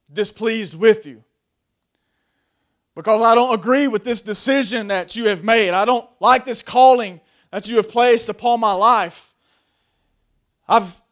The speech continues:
I don't like these plans that you've laid out for me.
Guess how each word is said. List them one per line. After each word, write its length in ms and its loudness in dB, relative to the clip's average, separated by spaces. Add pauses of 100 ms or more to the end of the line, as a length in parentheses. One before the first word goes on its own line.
(160)
I 80 -2
don't 140 -2
like 220 2
these 180 -8
plans 520 -2
that 180 -2
you've 180 -12
laid 200 0
out 340 -2
for 120 -10
me. 320 -10